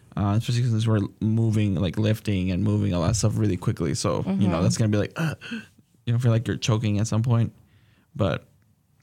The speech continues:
Speaker 1: it is what it is with that. Um, but yeah, so it's, there's definitely, like, the good thing though is, like, the mosquitoes. Mosquitoes went out, went away for a bit. So I was, like,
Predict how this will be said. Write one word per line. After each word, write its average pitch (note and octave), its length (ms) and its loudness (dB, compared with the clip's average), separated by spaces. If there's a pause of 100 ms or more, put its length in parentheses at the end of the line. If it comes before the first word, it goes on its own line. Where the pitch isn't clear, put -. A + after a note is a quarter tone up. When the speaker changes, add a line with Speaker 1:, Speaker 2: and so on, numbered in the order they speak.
(320)
Speaker 1:
it A#2+ 160 -2
is A2+ 180 0
what G#2 140 0
it G#2 80 2
is G#2 340 -2
with - 260 -6
that. G2 520 -4 (680)
Um, F2 680 -2 (1080)
but A2+ 180 0
yeah, G2 180 0
so A2+ 260 0 (120)
it's, A#2+ 160 -2
there's B2 340 0
definitely, B2+ 720 2
like, C3+ 240 0
the C#3+ 60 2
good E3+ 200 0
thing D3+ 140 2
though G#2+ 180 4
is, A#2 120 2
like, G#2 280 2 (180)
the A#2 120 2
mosquitoes. A2+ 680 0 (380)
Mosquitoes B2 380 0
went B2+ 140 4
out, A2+ 340 0
went A#2+ 140 4
away A#2 200 4
for A2+ 180 2
a A2 40 2
bit. A2 340 0 (240)
So A#2+ 100 -2
I - 20 4
was, G#2+ 80 -2
like, - 160 -6